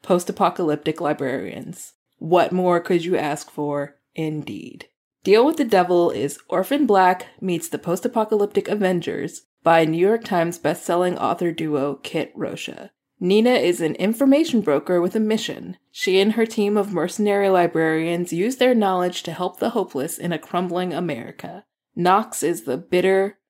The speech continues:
battle-weary captain of a squad of super soldiers who went awol to avoid slaughtering innocents. But now their lives are on the line. They're on a deadly collision course,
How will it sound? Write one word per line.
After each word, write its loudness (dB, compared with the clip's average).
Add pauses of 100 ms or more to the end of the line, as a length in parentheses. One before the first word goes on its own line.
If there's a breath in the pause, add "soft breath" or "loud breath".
(140)
battle-weary 4
captain -4
of -4
a 0
squad 2
of 4
super -2
soldiers -2
who -2
went -4
awol 2
to 2
avoid -4
slaughtering -2
innocents. -6 (240)
But -2
now 4
their 2
lives 2
are 0
on -2
the -4
line. -8 (160)
They're 2
on 2
a 0
deadly 2
collision 2
course, -2